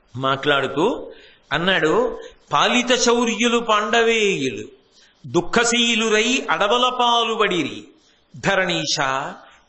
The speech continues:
తొల్లి ఇంద్రప్రస్థపురమున ధర్మనందను పాల పేర్మితోడ శోభిల్లుచున్న విశ్రుతలక్ష్మి, నీ బుద్ధి బలమున నిన్ను పెంపొలయబొంది. బరువడి దక్షిణ పశ్చిమోత్తర పూర్వ దేశస్థులైన మహీషులెల్లా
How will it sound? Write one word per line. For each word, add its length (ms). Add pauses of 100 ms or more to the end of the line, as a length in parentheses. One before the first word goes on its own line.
తొల్లి 240
ఇంద్రప్రస్థపురమున 1300
ధర్మనందను 880
పాల 480
పేర్మితోడ 760
శోభిల్లుచున్న 1000
విశ్రుతలక్ష్మి, 1080 (380)
నీ 200
బుద్ధి 420
బలమున 480
నిన్ను 360
పెంపొలయబొంది. 1400 (720)
బరువడి 600
దక్షిణ 800
పశ్చిమోత్తర 1120
పూర్వ 320
దేశస్థులైన 960
మహీషులెల్లా 1200